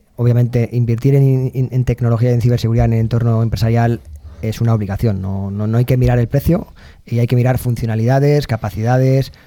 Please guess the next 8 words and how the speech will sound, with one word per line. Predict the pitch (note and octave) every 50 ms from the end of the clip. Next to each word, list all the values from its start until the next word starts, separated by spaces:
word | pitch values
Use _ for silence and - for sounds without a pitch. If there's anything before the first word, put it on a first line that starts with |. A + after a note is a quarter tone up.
| _ _ -
producto, | - G#2+ A2 B2+ B2+ - - - C#3 C3+ C3+ B2+ - - -
sobre | - - A2+ A2 A2
todo | - B2 C3 C#3 C3+ C3
porque | C3+ A#2+ - A#2
al | A2+ -
final, | - A2+ A#2 A#2 A#2
como | - A2+ A2+
hemos, | A#2+ A#2+ A#2+